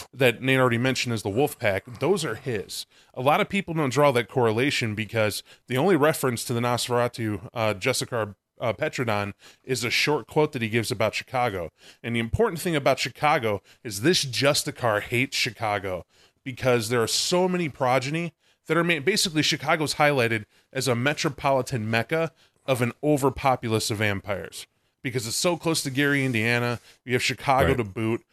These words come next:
Speaker 1: You could even take the suburbs and make that its own territory, and there are vampires that are out there, too. They don't even get into
Speaker 2: Which, yeah, wh-, which, which they, they mention as being, like, the outlands. They're a place where you just don't wanna go. There's nothing, there's nothing worth having out there. But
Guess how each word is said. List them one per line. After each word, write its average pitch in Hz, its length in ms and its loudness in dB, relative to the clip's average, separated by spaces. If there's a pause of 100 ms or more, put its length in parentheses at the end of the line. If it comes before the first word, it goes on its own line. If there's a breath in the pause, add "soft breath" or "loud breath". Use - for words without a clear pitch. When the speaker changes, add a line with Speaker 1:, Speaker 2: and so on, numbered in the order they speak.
(200)
Speaker 1:
You 147 140 -6
could 147 140 -2
even 151 200 0
take 139 200 0
the 127 80 -6
suburbs 120 640 2
and 127 160 -6
make 127 180 -2
that 117 140 -4
its 104 120 -6
own 156 200 -2
territory, 113 540 -2
and 113 60 -4
there 156 80 -2
are - 40 -2
vampires 117 500 -2
that 110 80 -6
are 107 80 0
out 101 160 -2
there, 98 140 -4
too. 143 180 -4
They 123 80 0
don't 131 140 -2
even 104 180 -6
get 107 160 -4
into 113 180 -2
Speaker 2:
Which, 95 220 4
yeah, 107 140 6
wh-, 110 200 4
which, 139 280 2
which 113 260 2
they, 120 260 6
they 110 200 6
mention 107 440 6
as 92 280 4
being, 95 480 4
like, 90 200 2
the 95 140 4
outlands. 82 640 0
They're 82 480 2 (100)
a 80 80 -10
place 87 440 -2
where 82 400 0 (520)
you 107 200 2
just 104 240 0
don't 95 180 6
wanna 82 160 4
go. 73 380 -2
There's 98 160 0
nothing, 113 320 6
there's 127 160 6
nothing 160 240 4
worth 131 180 6
having 104 300 6
out 82 180 0
there. 78 240 -8 (480 soft breath)
But 127 220 -2